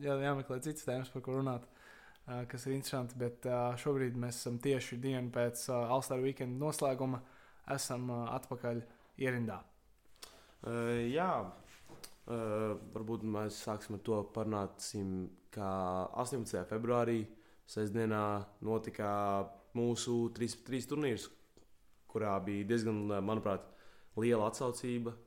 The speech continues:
Speaker 2: Nu, priekš pirmā turnīra, ā, ir dzirdētas labas atsauksmes. Ā, bija kopā, piedalījās septiņas komandas, ieskaitot mūsu un Kārli. Ā,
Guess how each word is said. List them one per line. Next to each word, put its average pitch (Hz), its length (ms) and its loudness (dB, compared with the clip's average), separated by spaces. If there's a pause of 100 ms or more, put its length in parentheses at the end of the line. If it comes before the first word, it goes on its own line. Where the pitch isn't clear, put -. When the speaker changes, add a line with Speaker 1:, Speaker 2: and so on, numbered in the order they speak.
Speaker 2:
Nu, 139 140 2 (360)
priekš - 360 -2 (100)
pirmā 113 320 2
turnīra, 104 380 2 (160)
ā, 107 120 2 (300)
ir 107 180 -4
dzirdētas 104 520 2
labas 104 260 0
atsauksmes. 127 720 0 (100)
Ā, 110 120 2 (200)
bija 117 240 2
kopā, 156 300 10 (200)
piedalījās 120 400 4
septiņas 143 360 -2
komandas, 151 400 2
ieskaitot 107 400 0
mūsu 104 260 -2
un 92 80 -6
Kārli. 110 380 2 (760)
Ā, 101 120 0